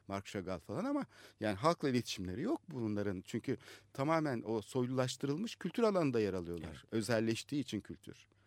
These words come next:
Speaker 1: Halbuki bu, bu sorunu aşmak, bu çelişkiyi aşmak için Kültür Bakanı'na ne kadar güzel yakışırdı, değil mi? Kültür başkenti sürecini kullanalım. Karma bütçe kullanabilen, Venedik'te olduğu gibi, e,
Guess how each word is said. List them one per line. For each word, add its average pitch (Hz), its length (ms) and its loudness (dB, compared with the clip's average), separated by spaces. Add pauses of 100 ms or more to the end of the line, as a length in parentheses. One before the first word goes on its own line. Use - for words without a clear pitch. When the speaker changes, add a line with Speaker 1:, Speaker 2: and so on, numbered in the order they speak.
(160)
Speaker 1:
Halbuki 160 440 -2
bu, 143 200 2
bu 180 200 -2 (220)
sorunu 139 380 2
aşmak, 120 500 0
bu 143 60 0
çelişkiyi 127 440 -4
aşmak 127 340 -4
için 123 160 -6
Kültür 127 320 -4
Bakanı'na 120 320 0
ne 143 80 0
kadar 147 280 4
güzel 104 280 2
yakışırdı, 98 520 -2
değil 175 140 -4
mi? 147 120 -6 (400)
Kültür 135 280 0
başkenti 110 580 0
sürecini 117 420 0
kullanalım. 160 580 4 (300)
Karma 131 360 4
bütçe 131 340 -2
kullanabilen, 113 720 0 (200)
Venedik'te 127 480 4
olduğu 107 320 0
gibi, 95 340 -4 (340)
e, 107 60 0